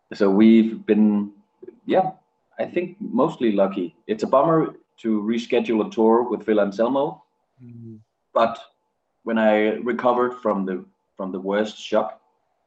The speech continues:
Speaker 1: it, it was okay. And I
Speaker 2: Yeah.
Speaker 1: still, we're still gonna do that tour anyway, so.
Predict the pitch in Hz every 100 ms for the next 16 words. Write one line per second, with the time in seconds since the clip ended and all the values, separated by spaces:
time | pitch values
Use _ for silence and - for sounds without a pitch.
0 | _ _ _ - 98 101 101 92 82 78
1 | _ _ _ - _ _ - 107 110 123
2 | 123 117 113 - _ - - - - _
3 | - 101 123 113 107 110 113 98 95 95
4 | 87 87 95 82 80 - 82